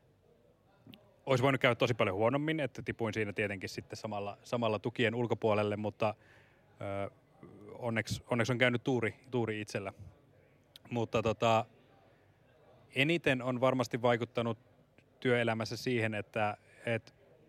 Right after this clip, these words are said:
ei oo päässyt tekemään niitä asioita loppuun asti. Et se on niinku henkisellä puolella ollut tosi,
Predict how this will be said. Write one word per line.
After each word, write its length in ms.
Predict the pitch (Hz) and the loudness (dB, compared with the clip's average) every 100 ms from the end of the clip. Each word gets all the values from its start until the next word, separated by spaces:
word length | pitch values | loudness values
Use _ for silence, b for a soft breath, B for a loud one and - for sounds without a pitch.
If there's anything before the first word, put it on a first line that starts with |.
| - - | -20 -10
ei 240 | - 123 | -2 2
oo 60 | 123 | 0
päässyt 500 | - 143 135 123 - | 2 2 2 -2 0
tekemään 680 | 139 - 127 110 101 98 98 | 0 2 2 2 -2 -4 -6
niitä 260 | 104 98 117 | -8 -6 -4
asioita 520 | 117 120 101 101 107 | -4 -4 -4 -2 0
loppuun 420 | 110 - 101 98 | 0 -2 -8 -6
asti. 280 | 101 - 98 | -8 -8 -10
Et 120 | 92 | -4
se 80 | 117 | -4
on 80 | 110 | 0
niinku 140 | 110 | 2
henkisellä 400 | 123 117 110 104 | 4 2 0 -2
puolella 340 | - 95 95 | -4 -8 -6
ollut 160 | 95 95 | -8 -8
tosi, 260 | 104 101 | -8 -8